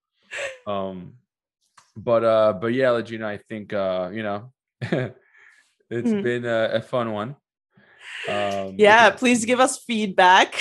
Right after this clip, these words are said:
Speaker 2: <laughs>
Speaker 1: Yep. Feedback, questions, directly D M us, subscribe. We're on Spotify,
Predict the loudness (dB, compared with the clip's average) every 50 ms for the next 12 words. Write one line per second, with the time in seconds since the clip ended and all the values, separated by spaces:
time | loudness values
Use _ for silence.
0 | -4 -2 0 2 2 2 2 4 4 4 4 4 2 -2 -6 -8 -8 -12 -8 -4
1 | -4 -4 -2 0 2 2 2 4 2 0 -4 -6 -10 _ -10 -4 0 0 2 2
2 | 0 -2 -2 -4 -6 -6 -10 -12 -16 -16 -18 -18 -20 _ _ _ _ _ _ _
3 | -18 -10 -6 -4 -2 -2 -2 -2 -2 -4 -6 -4 -4 -6 -6 -6 -6 -6 -6 -6
4 | -8 -8 -10 -14 -18 -20 _ -12 -10 -8 -8 -8 -6 -2 -2 0 0 0 -2 -2
5 | -2 -4 -4 -4 -6 -6 -6 -4 -4 -4 -6 -6 -6 -6 -6 -6 -8 -8 -10 -12